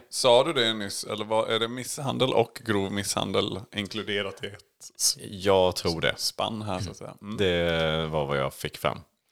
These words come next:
Speaker 1: I och för sig, om man misshandlar någon till döds så gissar jag att man inte kommer undan med bara misshandel i en <laughs> rättegång sen.
Speaker 2: Nej, jag tror inte det heller.
Speaker 1: Ja.
Speaker 2: I hela världen så är det ungefär fyrahundratusen personer som dör av våld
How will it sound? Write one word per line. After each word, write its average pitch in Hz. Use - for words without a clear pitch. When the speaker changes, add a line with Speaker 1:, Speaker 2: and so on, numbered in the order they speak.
Speaker 1:
I 123
och 120
för 131
sig, 117
om 104
man 107
misshandlar 110
någon 98
till 95
döds -
så 107
gissar 98
jag 98
att 95
man 95
inte 90
kommer 95
undan 95
med 98
bara 92
misshandel 92
i 92
en 120
<laughs> -
rättegång 101
sen. 104
Speaker 2:
Nej, 98
jag 82
tror 80
inte 80
det 67
heller. 67
Speaker 1:
Ja. 104
Speaker 2:
I 110
hela 104
världen 98
så -
är 87
det 85
ungefär 82
fyrahundratusen 85
personer 82
som 85
dör 71
av 71
våld 80